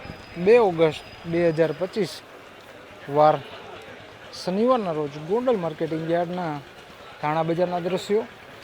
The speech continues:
તો ચાલો જાણી લઈએ ગોંડલ માર્કેટિંગ યાર્ડમાં આજે ધાણામાં કેવું રહે છે બજાર. આવકની વાત કરીએ મિત્રો, તો જોઈ શકો છો પાંચ હજારથી છ હજાર બોરી આસપાસ આવક જોવા મળી રહી છે ગોંડલ માર્કેટિંગ યાર્ડમાં. અને મિત્રો, ગઈકાલના ભાવોની વાત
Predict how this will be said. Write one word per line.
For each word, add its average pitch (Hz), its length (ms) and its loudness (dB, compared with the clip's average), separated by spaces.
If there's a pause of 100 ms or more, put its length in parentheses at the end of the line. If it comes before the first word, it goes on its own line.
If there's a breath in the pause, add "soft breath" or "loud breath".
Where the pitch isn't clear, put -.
(240)
તો 156 100 -4
ચાલો 175 300 6
જાણી 185 280 4
લઈએ 220 160 4
ગોંડલ 226 340 2
માર્કેટિંગ 175 460 -2 (140)
યાર્ડમાં 170 360 -2
આજે 156 220 0
ધાણામાં 175 420 -2
કેવું 165 240 0
રહે 151 120 2
છે 147 100 -2
બજાર. 156 280 -2 (760)
આવકની 208 420 0
વાત 208 180 0
કરીએ 233 280 2
મિત્રો, 185 460 -2 (760)
તો 160 140 -2
જોઈ 160 240 2
શકો 190 240 -2
છો 175 80 0 (180)
પાંચ 202 220 0
હજારથી 185 480 4 (100)
છ - 40 0 (260)
હજાર 170 140 4
બોરી 160 320 0
આસપાસ 196 420 0 (320)
આવક 165 260 4
જોવા 185 260 6
મળી 202 240 6
રહી 214 200 6
છે 247 100 0 (1120)
ગોંડલ 180 320 0
માર્કેટિંગ 185 400 -2
યાર્ડમાં. 220 380 2 (680)
અને 226 80 -4
મિત્રો, 240 340 4
ગઈકાલના 233 500 4
ભાવોની 180 460 4
વાત 170 140 -2